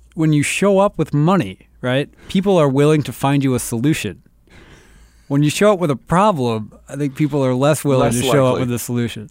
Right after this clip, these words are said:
Speaker 2: Fair enough.
Speaker 1: Um, I think that's the general <laughs> rule of thumb there, and how you did something and can't undo it.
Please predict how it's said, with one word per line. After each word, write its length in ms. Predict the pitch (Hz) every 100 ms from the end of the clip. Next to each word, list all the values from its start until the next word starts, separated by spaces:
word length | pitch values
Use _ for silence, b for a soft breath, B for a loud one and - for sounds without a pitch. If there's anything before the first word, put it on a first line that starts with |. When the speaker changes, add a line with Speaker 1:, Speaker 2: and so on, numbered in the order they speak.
| _
Speaker 2:
Fair 280 | - 110
enough. 320 | 98 90 - -
Speaker 1:
Um, 520 | 139 135 131 127 113
I 80 | 120
think 160 | 156
that's 220 | 143 139
the 100 | -
general 340 | 139 147 143 131
<laughs> 60 | -
rule 100 | 160
of 60 | -
thumb 380 | - 151 - 156
there, 340 | 143 - -
and 80 | 131 -
how 100 | 135
you 160 | 147
did 220 | 127 139
something 320 | - 123 123 120
and 120 | 110
can't 240 | 127 120
undo 340 | 113 110 117
it. 120 | 120